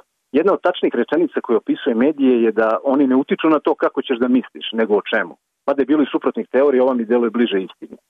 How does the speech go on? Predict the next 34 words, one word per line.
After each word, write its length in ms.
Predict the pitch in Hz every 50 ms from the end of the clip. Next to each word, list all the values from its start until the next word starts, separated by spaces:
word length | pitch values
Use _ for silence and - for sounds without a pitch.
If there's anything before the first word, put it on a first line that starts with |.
| _ _ _
Oni 160 | 254 277 320
koji 180 | - - 277 262
nisu 200 | 311 - - - -
samo 180 | 165 156 - - -
puki 260 | - - - - - 120
usvajači 480 | 107 - 107 104 113 117 127 - -
dominantnog 520 | - 113 107 110 113 127 123 - - 104 - -
stava 240 | - 131 127 110 107
odapetog 520 | 117 127 127 113 - - 104 - 143 131
uglavnom 400 | 107 107 104 113 123 131 131 113 - -
sa 80 | 101
T 160 | - - 120
V 40 | 104 98
ekrana, 400 | 90 - 95 98 104 123 139 120
laskaju 420 | 107 123 131 - - - 107 95 82 -
sebi 220 | 120 123 123 117
da 80 | 101 110
imaju 160 | 120 127 110
različito 460 | 104 110 117 117 127 - - _ 104
mišljenje 380 | 98 107 120 - - 117 101 -
od 60 | 87
većinskog, 520 | 208 110 - - 147 - - - 127 - - _ _ _ _ _
da 60 | 110
problem 360 | - - 127 127 127 135 120 107 -
sagledavaju 460 | - 104 110 117 110 120 110 107 101 - -
sa 60 | 101
druge 220 | 107 110 101 92 -
strane, 460 | - - 95 107 117 120 120 120 120 110
da 100 | 101 95
ne 120 | 95 95
razmišljaju 440 | 104 107 104 107 98 - - 101 -
prvoloptaški, 800 | - - 92 92 98 110 - - - 262 - - - - 113 104 - _ _ _ _ _
ali 240 | - - - 104 104
ipak 260 | - _ 147 139